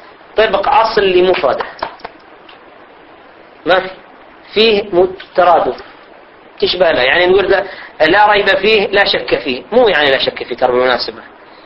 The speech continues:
يعني قريبة منها. لا ريب فيه لما تشرحها لازم تأتي بكلام طويل حتى تفسر معنى "لا ريب فيه"، يعني لا شك ولا اضطراب فيه ولا تردد فيه ولا اختلاف بأي شكل من،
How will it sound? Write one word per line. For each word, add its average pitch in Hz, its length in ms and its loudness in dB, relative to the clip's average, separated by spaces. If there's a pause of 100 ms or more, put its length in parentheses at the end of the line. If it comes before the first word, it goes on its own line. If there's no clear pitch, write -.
(400)
يعني 208 420 2 (260)
قريبة 196 340 2
منها. 135 280 -4 (1120)
لا 208 240 0
ريب 214 180 0
فيه 214 380 0
لما 175 260 0
تشرحها 214 580 -2
لازم 202 240 2
تأتي 208 220 -2
بكلام 196 460 0
طويل 214 300 2
حتى 202 220 -2
تفسر 226 420 0
معنى 190 140 2
"لا 180 60 2
ريب 165 260 0
فيه"، 135 160 -2
يعني 170 380 0 (260)
لا 175 300 4
شك 135 640 0
ولا 190 420 4
اضطراب 180 720 2
فيه 139 480 -2
ولا 190 320 2
تردد 190 680 2
فيه 147 280 0
ولا 190 440 0
اختلاف 208 360 2
بأي 202 380 0
شكل 208 320 -2
من، 185 180 0